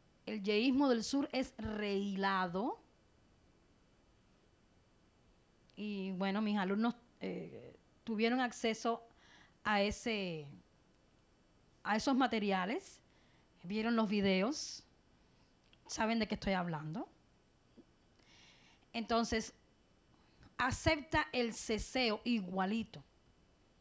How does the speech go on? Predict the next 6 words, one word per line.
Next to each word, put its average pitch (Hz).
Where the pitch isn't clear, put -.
de 214
cada 311
comunidad 240
con 226
sus 277
características. 185